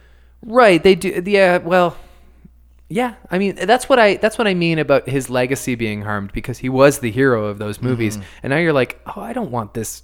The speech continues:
Speaker 1: this guy to win. He's got everything. He doesn't need more."
Speaker 2: Or could the second season of Cobra Kai be that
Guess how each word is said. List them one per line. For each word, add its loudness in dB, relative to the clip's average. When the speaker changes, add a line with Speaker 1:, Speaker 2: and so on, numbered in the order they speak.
Speaker 1:
this -10
guy -6
to -10
win. -2
He's -2
got 4
everything. 2
He 0
doesn't 0
need -4
more." 0
Speaker 2:
Or -2
could -4
the -10
second -6
season -6
of -12
Cobra -2
Kai -2
be -6
that -8